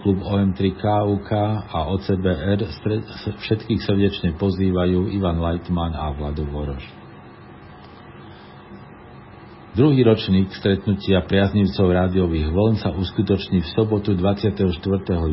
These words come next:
júna, so začiatkom o desiatej hodine.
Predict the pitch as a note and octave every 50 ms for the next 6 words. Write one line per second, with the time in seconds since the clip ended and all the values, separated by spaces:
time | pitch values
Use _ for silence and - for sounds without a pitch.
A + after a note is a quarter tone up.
0 | D#2+ F2 F#2 G#2 G2+ G2+ G2+ G#2 A2 G#2+ - - - - - - - - - -
1 | F2 F2 A2 G#2 - - A2 G2 - - - G2+ G2 G2 - F2 E2 F2 E2+ -
2 | - G2 E2 - - F2 D#2+ D#2 D#2 D2+ D2 D2+ D#2 D#2+ D#2 D2+ C#2